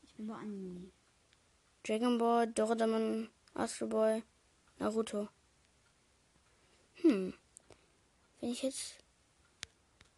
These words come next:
Speaker 2: Touch dann mit anderen Medien. Ja, wie sollen wir da hinkommen, Ed?
Speaker 1: Ja, das ist dein Spiel.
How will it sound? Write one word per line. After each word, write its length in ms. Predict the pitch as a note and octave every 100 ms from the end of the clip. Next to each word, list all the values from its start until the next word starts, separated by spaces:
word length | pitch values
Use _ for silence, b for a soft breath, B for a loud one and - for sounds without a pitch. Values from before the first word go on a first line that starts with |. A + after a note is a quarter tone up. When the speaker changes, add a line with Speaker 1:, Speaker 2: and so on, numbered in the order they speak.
| _ _ _ _ -
Speaker 2:
Touch 400 | C#4 C4 - -
dann 280 | A#3 B3+ A#3+
mit 80 |
anderen 340 | - B3 A#3 G#3
Medien. 480 | G#3+ G#3+ A3 G#3+ A3+ - - - _ _ _ _ _ _ _ _ - - - - - _ _ _ _ _ _ _ _ _ _ B B B -
Ja, 160 | A3 G#3+
wie 160 | A3
sollen 160 | C4 C4+
wir 140 | B3
da 60 | A#3
hinkommen, 600 | A#3 A#3+ C#4 - A#3 G3+
Ed? 240 | G3+ - - - - _
Speaker 1:
Ja, 140 | A#3+ A3
das 100 | G#3
ist 220 | - -
dein 280 | C#4 G#4+ -
Spiel. 560 | - - G3 F#3 F#3+